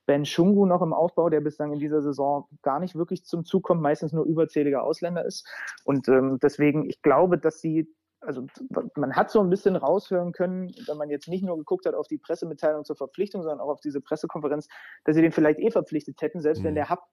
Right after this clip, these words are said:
Speaker 1: noch fit wäre.
Speaker 2: Okay, ja, ich hoffe das Beste für Ludwigsburg. Ich war allerdings sehr überrascht, weil Will Cherry ist auch so ein bisschen so ein Wanderpokal, der spielt eigentlich, glaub ich, jedes Jahr mindestens bei drei Teams.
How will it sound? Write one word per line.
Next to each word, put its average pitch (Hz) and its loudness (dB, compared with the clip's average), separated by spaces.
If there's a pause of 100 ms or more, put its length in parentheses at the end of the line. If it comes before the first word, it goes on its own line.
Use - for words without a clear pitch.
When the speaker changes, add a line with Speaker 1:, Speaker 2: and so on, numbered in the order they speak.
Speaker 1:
noch 156 -12
fit - -4
wäre. 110 -4 (1120)
Speaker 2:
Okay, 135 -2
ja, 165 0
ich - -8
hoffe 143 0
das 135 -2
Beste 139 -2
für 113 0
Ludwigsburg. 131 -4
Ich 98 -10
war 107 -2
allerdings 110 -10 (260)
sehr 110 -6
überrascht, 101 -8 (160)
weil 95 -14
Will 107 -8
Cherry 113 -6 (160)
ist - -8
auch 143 0
so - -2
ein 135 0
bisschen 147 -4
so 127 -2
ein 123 -2
Wanderpokal, 120 -4
der 110 -4
spielt 143 -8
eigentlich, 104 -6
glaub 107 -8
ich, 104 -8
jedes 117 -6
Jahr 107 -4
mindestens 120 -4
bei 107 -4
drei 101 -4
Teams. 135 -6